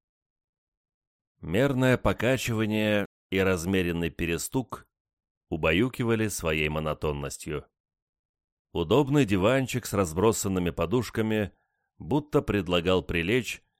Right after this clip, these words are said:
и досмотреть прерванный от ранней побудки сон. Я протяжно зевнул,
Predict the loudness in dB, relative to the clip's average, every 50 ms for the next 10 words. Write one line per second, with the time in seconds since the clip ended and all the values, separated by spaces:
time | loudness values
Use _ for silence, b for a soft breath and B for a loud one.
0 | _ _ _ _ -4 -2 2 2 2 2 2 0 -2 -2 -2 0 0 0 0 0
1 | -4 -6 -2 0 2 2 2 2 0 0 0 0 0 -2 -2 -2 -4 -4 -4 -2
2 | -2 0 0 0 -2 -4 -2 -4 -4 -2 -2 -4 -6 -6 -8 -6 -6 -4 -4 -6
3 | -8 -8 -4 0 0 0 0 -2 -8 -14 _ _ _ _ _ _ _ _ _ _
4 | _ _ _ _ _ _ _ _ _ _ _ _ _ _ -6 -2 2 2 2 2
5 | 2 0 0 -2 -2 0 0 0 0 0 -2 -4 -4 -4 -2 -2 -2 0 0 2
6 | 2 2 2 2 0 -4